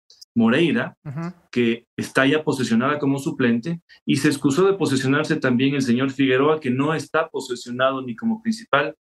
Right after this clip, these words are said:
Speaker 1: ni como suplente. En tal virtud, lo que se hizo en un segundo momento
Speaker 2: Ujú.
Speaker 1: es llamar a los suplentes, especialmente por el caso del señor Chuchillán,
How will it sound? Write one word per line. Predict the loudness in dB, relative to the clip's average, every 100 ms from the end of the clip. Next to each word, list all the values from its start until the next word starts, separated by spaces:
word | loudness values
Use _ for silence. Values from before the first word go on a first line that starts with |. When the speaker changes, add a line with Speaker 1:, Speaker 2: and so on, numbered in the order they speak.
| _
Speaker 1:
ni | -2 2
como | 2 2
suplente. | 2 2 2 2 0
En | -2
tal | 0 2
virtud, | 2 0 0 2
lo | 0
que | 0 0
se | 2 0
hizo | 2 2
en | 0
un | 0
segundo | 0 0 2 0
momento | 2 2 2 2 -2 -6 -14
Speaker 2:
Ujú. | -12 -6 0
Speaker 1:
es | 2 2
llamar | 0 0 0 -4 -4
a | -2
los | 0 -2
suplentes, | -2 0 2 -2
especialmente | -2 -2 0 0 0 0
por | 2 0
el | 2
caso | 0 0
del | -2
señor | -2 0 0 0
Chuchillán, | -4 -2 0 2 2 -2